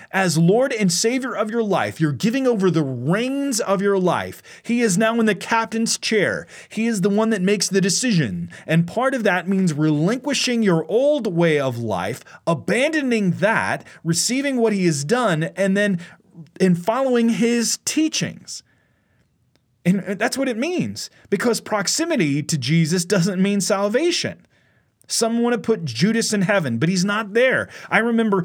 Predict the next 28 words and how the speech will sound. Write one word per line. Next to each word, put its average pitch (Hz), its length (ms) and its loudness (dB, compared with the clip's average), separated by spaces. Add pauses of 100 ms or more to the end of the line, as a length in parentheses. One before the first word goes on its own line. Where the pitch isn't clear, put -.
(100)
seeing 202 600 0
Jesus 214 380 0
Christ 190 360 0
Superstar 180 480 0
when 156 120 4
I 175 80 4
was 185 160 2
in 170 60 4
high 190 180 0
school, 147 340 0
and 233 140 -2
I 285 40 0
was 240 160 0
astonished 196 1040 0 (220)
when 196 180 4
Judas 254 480 2
came 170 300 0
out 123 400 0
as 220 240 2
a 240 40 2
hero 226 600 2
at 180 140 0
the 269 160 -4
end, 311 200 2
all 175 120 4
dressed 214 280 0
in 269 200 -4
white. 330 400 -2